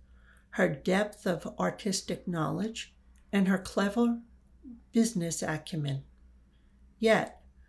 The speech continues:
she lived with a heavy personal cloud hanging over her head. Belle DaCosta Green was a black woman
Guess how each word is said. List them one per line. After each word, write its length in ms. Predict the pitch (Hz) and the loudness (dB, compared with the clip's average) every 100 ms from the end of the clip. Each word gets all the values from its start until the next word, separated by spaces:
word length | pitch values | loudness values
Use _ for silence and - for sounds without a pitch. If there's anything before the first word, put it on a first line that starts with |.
| - - | -20 -16
she 300 | - - 196 | -6 0 2
lived 480 | 185 208 226 160 - | 4 6 6 6 -2
with 320 | 180 170 165 | -4 -4 -4
a 140 | 160 151 | -4 -4
heavy 680 | - - 220 214 156 131 - - | -6 -2 0 0 -2 -4 -10 -16
personal 640 | - 220 220 - 214 214 | -4 -2 -2 -4 -4 -4
cloud 640 | - - 196 151 147 - - - - - - | -10 -4 -2 -2 -4 -6 -10 -20 -20 -20 -10
hanging 420 | - 185 175 175 | 0 2 2 -2
over 300 | 170 160 170 | -2 -2 -2
her 160 | 156 165 | -4 -4
head. 420 | - 151 165 - - - - - - - - - - - - - | -6 -8 -8 -10 -16 -20 -20 -20 -20 -20 -20 -20 -20 -20 -8 2
Belle 480 | 196 180 202 233 - - - - | 4 4 2 -2 -6 -18 -16 -6
DaCosta 640 | 190 - 190 190 - 240 | -6 -2 0 0 -2 -4
Green 560 | 233 180 165 147 147 156 - - - - - | -2 -4 -2 -4 -6 -8 -16 -20 -20 -20 -8
was 300 | 196 175 170 | -2 -2 0
a 80 | 160 | -4
black 520 | 139 160 185 208 208 | -4 0 2 2 0
woman 440 | 170 160 143 147 | -2 0 0 -2